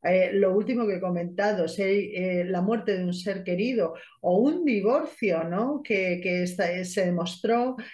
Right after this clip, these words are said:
a nivel de psicología que era la segunda causa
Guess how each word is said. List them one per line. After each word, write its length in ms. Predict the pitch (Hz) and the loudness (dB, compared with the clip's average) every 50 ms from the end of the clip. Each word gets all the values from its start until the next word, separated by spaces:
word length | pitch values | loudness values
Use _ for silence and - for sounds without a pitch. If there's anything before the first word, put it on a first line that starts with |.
| - - | -18 -6
a 120 | - 190 | -2 2
nivel 280 | 202 202 196 190 190 190 | 4 6 6 4 4 4
de 80 | 208 220 | 2 2
psicología 1000 | 214 - - 233 - 233 214 208 202 196 196 - - 247 247 240 247 269 254 | 2 0 -4 0 2 2 4 4 4 2 0 -2 -4 -2 -2 0 -2 -2 -4
que 120 | - 214 190 | -4 -4 -2
era 260 | 196 202 202 - - - | 0 0 -2 -2 -2 -2
la 240 | 196 202 196 180 | 0 0 0 0
segunda 760 | 180 - - 185 185 185 202 233 240 247 240 254 240 233 - - _ _ | -2 -2 -2 -2 0 0 0 2 2 2 0 0 -2 -4 -10 -16 _ _
causa 640 | - 220 202 208 220 226 214 - - - 262 262 262 | -4 -2 0 0 0 -2 -4 -6 -8 -8 -8 -8 -8